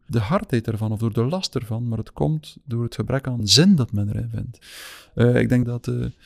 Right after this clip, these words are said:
dat we eigenlijk vooral, eh, op dat punt moeten afvragen,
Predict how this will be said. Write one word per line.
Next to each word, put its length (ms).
dat 160
we 60
eigenlijk 300
vooral, 480
eh, 280
op 200
dat 140
punt 220
moeten 240
afvragen, 600